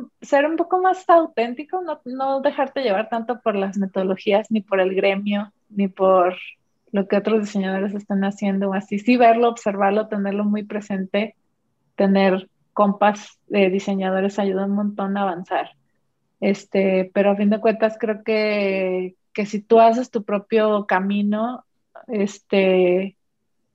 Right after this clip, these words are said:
obviamente trabajar con equipos así siempre ha sido, siempre ha sido parte de mi carrera, pero, pero,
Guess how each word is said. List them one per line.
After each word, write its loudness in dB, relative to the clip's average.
obviamente 2
trabajar 0
con -6
equipos -6
así -2
siempre -2
ha 0
sido, 2
siempre 2
ha 0
sido 0
parte 0
de 2
mi 0
carrera, 0
pero, -4
pero, 2